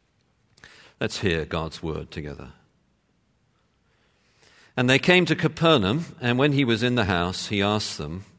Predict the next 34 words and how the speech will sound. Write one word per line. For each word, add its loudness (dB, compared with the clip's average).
"What -4
were -6
you -4
discussing -2
on -2
the 0
way?" 0
But -6
they 2
kept -6
silent, -4
for -8
on -4
the -4
way 0
they -2
had -2
argued -2
with -4
one -4
another -8
about 0
who 0
was -4
the -2
greatest. -2
And 0
he 4
sat 2
down 4
and 0
called 0
the -2
twelve, 0